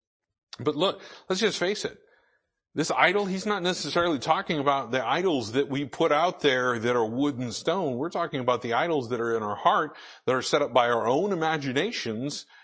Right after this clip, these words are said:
as we were talking about over there in Deuteronomy chapter twenty-nine, where it's erected. And guess what? We're the ones that are the, usually the God. We're the idol.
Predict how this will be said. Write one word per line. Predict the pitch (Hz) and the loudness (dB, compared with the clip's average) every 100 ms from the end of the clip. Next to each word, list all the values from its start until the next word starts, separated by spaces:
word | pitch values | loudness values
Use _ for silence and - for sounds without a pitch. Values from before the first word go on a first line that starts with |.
| _ _ _ | _ _ _
as | 131 104 | -4 -2
we | 123 | -2
were | 120 | -2
talking | 117 123 131 123 | 2 2 2 2
about | 131 139 | 4 4
over | 147 156 | 4 2
there | 156 208 180 185 | 2 2 2 2
in | 185 131 | -2 -2
Deuteronomy | 131 131 139 147 151 147 | -2 0 0 0 -2 -2
chapter | 165 156 156 | -2 -2 -4
twenty-nine, | 156 165 165 196 202 151 165 - - - _ _ _ | -2 -2 -2 -2 -2 -2 -4 -8 -18 -20 _ _ _
where | 135 151 | 2 4
it's | 151 160 | 4 2
erected. | 156 240 - 156 147 | 4 2 4 4 4
And | 143 | 2
guess | 165 180 - | 2 0 2
what? | 202 220 139 | 2 2 -2
We're | 117 147 220 202 | -2 0 2 2
the | 180 | 2
ones | 190 190 143 | 0 0 0
that | 165 | 0
are | 160 | 2
the, | 147 | 0
usually | 143 214 196 143 147 160 | -2 -2 -2 0 0 0
the | 127 131 | -2 4
God. | 160 233 107 71 76 - _ _ _ | 4 4 0 -6 -10 -20 _ _ _
We're | 104 143 240 | 0 2 2
the | 170 | 2
idol. | 160 262 90 80 | 2 0 -2 -8